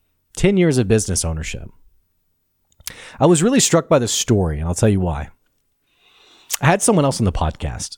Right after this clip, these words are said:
uh, Trevor Krotz, who runs, uh, Buddy Rest. It's a, uh, dog mattress company, basically, or a, a dog bed company, excuse me. And he's telling the story, and this, this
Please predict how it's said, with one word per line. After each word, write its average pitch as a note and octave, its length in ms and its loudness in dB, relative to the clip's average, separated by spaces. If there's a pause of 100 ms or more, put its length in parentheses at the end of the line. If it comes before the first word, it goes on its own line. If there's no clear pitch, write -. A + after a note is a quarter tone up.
(100)
uh, F2+ 160 -2
Trevor B2+ 300 0
Krotz, - 560 -2 (420)
who G2 140 2
runs, F#2+ 440 2 (140)
uh, F2+ 460 -2 (100)
Buddy G#2+ 300 0
Rest. - 440 -8 (260)
It's G2 220 -6
a, F2+ 200 -2
uh, E2 140 -6
dog F2+ 360 -2
mattress E2+ 400 -6
company, D#2+ 360 -6
basically, D2+ 500 -10 (180)
or F#2 120 -4
a, D#2+ 60 -6 (280)
a G2+ 80 -4
dog F#2 320 0
bed D#2+ 200 -4
company, - 300 -8
excuse F2 300 -8
me. D2 180 -12 (1800)
And C3 80 4
he's C3 100 2
telling G3+ 280 0
the E3+ 60 0
story, F#2 520 0 (180)
and A2 140 0
this, - 240 2 (140)
this A2+ 300 -2